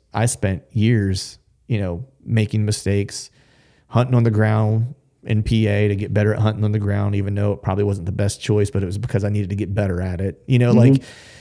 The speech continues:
Speaker 1: it was all those, all those things, man. And I'm just, I'm super stoked for you. Um, one, that you had a, a hell of a year this year, but I'm super stoked that you're where you're supposed to be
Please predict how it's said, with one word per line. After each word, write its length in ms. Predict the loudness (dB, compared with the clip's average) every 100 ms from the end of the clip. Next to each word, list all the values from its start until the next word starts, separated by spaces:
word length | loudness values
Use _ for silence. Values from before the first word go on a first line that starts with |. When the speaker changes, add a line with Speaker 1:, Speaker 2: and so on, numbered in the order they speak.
| -6 2
Speaker 1:
it 80 | 2
was 140 | 4
all 240 | 2 4
those, 520 | 6 6 6 2 -2 -4 0
all 120 | 4
those 200 | 4 2
things, 260 | 2 2 2
man. 200 | -2 -2
And 140 | 2
I'm 80 | 2
just, 200 | 2 2
I'm 100 | 2
super 300 | 4 4 4
stoked 320 | 2 2 2 2
for 180 | 4
you. 160 | 4 4 0 -2
Um, 440 | -2 -2 -4 -8 0
one, 200 | 2 4
that 60 | 4
you 100 | 4
had 120 | 4
a, 300 | 0 -8 -18 -4
a 100 | 0
hell 160 | 2
of 80 | 4
a 40 | 2
year 220 | 2 2
this 220 | 0 2
year, 260 | 4 4 0 -10 -20 -20 _ _
but 100 | 2
I'm 100 | 4 4
super 360 | 4 4 2
stoked 420 | 0 2 4 2 0
that 140 | -2
you're 200 | 0 0
where 240 | 2 4
you're 280 | 4 2 0
supposed 480 | 0 0 2 0 0
to 40 | 0
be 320 | 0 0